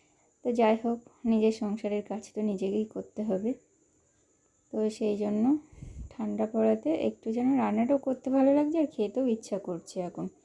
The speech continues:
আর তখন খেতেও ইচ্ছা করতো না, আর রান্নাও করতে ইচ্ছা করতো না। তো এখানে আমি খাবার টাবার সব কিছু,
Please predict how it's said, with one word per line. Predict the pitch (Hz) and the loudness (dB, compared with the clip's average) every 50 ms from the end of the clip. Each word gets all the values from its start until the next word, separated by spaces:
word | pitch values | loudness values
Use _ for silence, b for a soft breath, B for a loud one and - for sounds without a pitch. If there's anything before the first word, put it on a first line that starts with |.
| b b b b b b b b b b b b b b | b b b b b b b b b b b b b b
আর | - 202 - | -6 -6 -2
তখন | - 208 214 226 240 240 | 0 0 2 2 2 0
খেতেও | 240 - - 240 226 - 254 269 277 | -2 -4 -4 -4 0 2 4 4 4
ইচ্ছা | 269 254 - - 294 | 4 2 -2 -4 -6
করতো | 277 - 294 285 277 - - 302 | -4 -2 -2 -4 -4 -4 -2 0
না, | 302 311 349 392 427 - _ - | 2 2 2 0 -4 -8 _ -8
আর | 233 202 190 185 | -6 -4 -2 -2
রান্নাও | 185 190 190 196 202 220 220 214 | -2 -2 -2 0 2 2 2 2
করতে | 220 190 185 185 - - 180 | 2 -2 -4 -4 -6 -8 -8
ইচ্ছা | 175 175 - - - 170 | -8 -8 -8 -10 -10 -8
করতো | 175 175 165 - - 175 175 | -6 -8 -8 -10 -10 -8 -6
না। | 180 190 196 - _ _ _ _ _ _ _ _ _ _ _ _ _ _ _ _ - _ _ _ _ _ _ 135 _ _ _ _ _ _ _ _ _ _ _ _ _ _ _ _ _ B B B B B B B B B B B B B B B B B - | -6 -6 -6 -10 _ _ _ _ _ _ _ _ _ _ _ _ _ _ _ _ -20 _ _ _ _ _ _ _ _ _ _ _ _ _ _ _ _ _ _ _ _ _ _ _ _ B B B B B B B B B B B B B B B B B -2
তো | 269 | 0
এখানে | 254 247 233 233 - 262 240 240 240 240 | 2 2 2 2 0 -2 0 2 2 2
আমি | 233 233 226 233 254 277 - - b b b b b b b b b _ | 4 4 4 4 4 2 0 -4 b b b b b b b b b _
খাবার | - 220 214 226 220 220 220 | -4 -2 2 4 2 2 2
টাবার | - 220 220 226 226 | 2 2 2 2 0
সব | 226 - - 233 226 226 - - _ | -2 -4 -4 -4 -4 -4 -6 -10 _
কিছু, | - 226 220 - - - 247 254 254 | -8 -8 -8 -8 -6 -4 -2 -2 -2